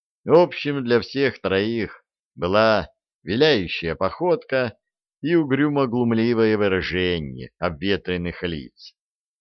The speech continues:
Однако все они не были особо пьяны. Кайфовой развинченности в них тоже заметно не было. Скорее всего, сейчас они разводят мужика на бабки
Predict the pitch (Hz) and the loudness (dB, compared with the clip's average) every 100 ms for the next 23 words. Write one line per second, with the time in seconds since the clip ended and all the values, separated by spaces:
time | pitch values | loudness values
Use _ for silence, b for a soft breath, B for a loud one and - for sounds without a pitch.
0 | _ _ _ _ - 107 101 160 170 165 | _ _ _ _ 0 0 4 2 4 2
1 | 147 - 123 139 147 147 117 101 95 98 | 0 -2 -2 0 -2 0 2 2 0 -2
2 | 101 - 104 113 - 85 73 - 57 - | -2 -6 -8 -8 -8 -6 -6 -6 -12 -18
3 | _ _ _ _ _ _ _ - 127 151 | _ _ _ _ _ _ _ 0 4 6
4 | 160 - 151 151 143 139 120 139 175 165 | 4 2 4 4 4 4 0 -2 -4 -4
5 | 135 110 101 - 101 113 135 - - 156 | -2 -2 -2 -4 -6 -4 -6 -8 -2 0
6 | 107 80 80 90 101 104 - 101 104 117 | 0 -2 -6 -4 -4 -4 -4 -4 -2 0
7 | 113 82 64 50 52 _ _ _ _ _ | 0 -2 -6 -12 -16 _ _ _ _ _
8 | _ _ - 175 196 185 180 143 180 185 | _ _ 0 4 6 6 4 -2 2 2
9 | 80 - _ _ _ - 120 117 196 180 | 0 -6 _ _ _ -4 -2 2 4 2
10 | - 120 147 151 123 87 135 127 123 104 | 0 -2 0 2 0 0 -4 -6 -8 -4
11 | 117 113 - 127 123 107 78 - _ 60 | -2 -2 -2 -2 -2 -2 -4 -4 _ -20